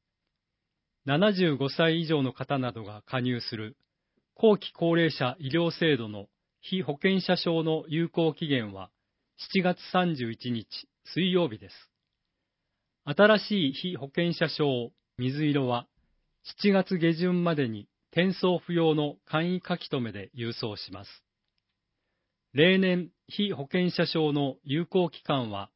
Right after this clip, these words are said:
二年間ですが、マイナンバー法などの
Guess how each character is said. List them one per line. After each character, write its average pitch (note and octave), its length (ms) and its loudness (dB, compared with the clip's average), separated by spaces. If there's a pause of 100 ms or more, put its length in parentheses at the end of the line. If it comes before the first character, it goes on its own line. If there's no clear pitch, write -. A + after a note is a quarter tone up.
二 A#2+ 160 -4
年 F#3 200 -2
間 A#2 280 -4
で A2 80 -14
す - 140 -16
が、 F#2 200 -18 (800)
マ C#3+ 160 4
イ F#3 40 4
ナ F#3+ 140 2
ン F#3+ 120 0
バ F3 180 4
ー - 20 2
法 F3 300 0
な E3 160 0
ど C#3 100 -4
の G2+ 200 -8